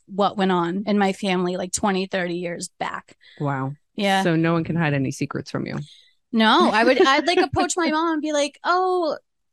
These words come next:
Speaker 1: this uncle said this about this wedding." And she's like, "That was in the seventies. Like, what are you talking about? He's been gone for so long. Like, what do you mean?"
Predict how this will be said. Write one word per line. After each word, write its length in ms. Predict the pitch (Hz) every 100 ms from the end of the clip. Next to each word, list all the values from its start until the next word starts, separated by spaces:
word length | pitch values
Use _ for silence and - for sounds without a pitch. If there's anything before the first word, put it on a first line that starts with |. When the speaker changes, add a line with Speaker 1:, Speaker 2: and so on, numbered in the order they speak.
| _
Speaker 1:
this 200 | 359 349
uncle 280 | 311 320 330
said 240 | - 294
this 440 | 247 302 294 - -
about 280 | 247 262 220
this 200 | 269 262
wedding." 340 | 254 233 220
And 120 | 208 220
she's 160 | 240
like, 180 | 226 220
"That 180 | 185 170
was 140 | 220
in 80 | 285
the 80 | 330
seventies. 760 | - - 208 180 180 143 120 214
Like, 140 | 202
what 420 | 202 190 220 233
are 100 | 240
you 140 | 240 220
talking 280 | 202 214 214
about? 120 | 170
He's 200 | 196 208
been 180 | 226 214
gone 260 | 190 190
for 140 | 202 202
so 260 | - 196
long. 400 | 180 185 175 170
Like, 200 | 196 190
what 180 | 196 208
do 60 | 214
you 160 | 214
mean?" 400 | 202 196 185 165